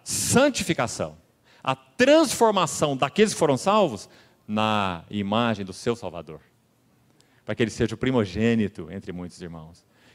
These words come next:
Irmão, será que é tão obscuro entender isso? Mas a Bíblia inteira trata disso. Como eu disse aos irmãos, o Senhor não falou só: "Vinde a mim, eu vos aliviarei." Ele falou: "Aprendei de mim", discipulado, um processo.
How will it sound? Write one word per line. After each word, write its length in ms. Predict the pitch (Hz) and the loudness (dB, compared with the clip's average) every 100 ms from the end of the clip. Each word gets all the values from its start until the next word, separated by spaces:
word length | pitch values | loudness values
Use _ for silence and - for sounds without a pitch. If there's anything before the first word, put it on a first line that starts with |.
| - | -4
Irmão, 160 | 135 | -2
será 260 | 143 143 131 | 0 0 0
que 100 | 135 | -2
é 60 | 117 _ _ - | -6 _ _ -2
tão 400 | 120 131 113 - _ | 2 2 0 -6 _
obscuro 920 | - 98 - - - - 120 120 98 76 _ _ - | -4 -4 -6 -16 -14 -2 2 2 0 -6 _ _ -12
entender 380 | 98 101 98 95 | -4 -2 0 2
isso? 420 | 98 135 - - _ _ | 0 -2 -8 -20 _ _
Mas 160 | - 170 | -6 -2
a 80 | 156 | 0
Bíblia 260 | 147 170 | 0 -2
inteira 340 | 131 151 170 151 | -2 0 0 0
trata 340 | 143 160 165 | -2 -4 -4
disso. 520 | 101 131 220 - 73 - - 110 _ _ _ _ _ _ _ _ | -8 -6 -6 -8 -18 -20 -20 -20 _ _ _ _ _ _ _ _
Como 180 | - 180 | 0 2
eu 60 | 180 | 4
disse 200 | 202 180 | 2 2
aos 80 | |
irmãos, 280 | 156 180 208 | 2 4 2
o 20 | |
Senhor 180 | - 202 | 2 4
não 80 | 226 | 4
falou 260 | 220 214 208 | 6 4 6
só: 200 | 214 180 | 4 4
"Vinde 300 | 165 185 143 | 4 4 4
a 80 | |
mim, 500 | 120 151 220 185 113 - | 4 4 4 4 0 2
eu 140 | 127 | 2
vos 120 | 131 120 | 4 2
aliviarei." 540 | 117 104 98 110 156 | 4 4 4 2 2
Ele 140 | 117 | 0
falou: 240 | 120 151 165 | 0 4 4
"Aprendei 960 | 170 214 214 196 160 165 226 294 262 | 4 2 2 2 2 4 6 6 4
de 180 | 165 139 | 2 0
mim", 520 | 131 180 226 135 87 - _ _ - | 2 4 4 2 -4 -16 _ _ -8
discipulado, 760 | - - 147 156 196 151 101 82 - | -4 0 2 4 4 2 -4 -8 -10
um 80 | 139 | 0
processo. 720 | 143 131 165 175 175 - | 0 2 4 4 2 -4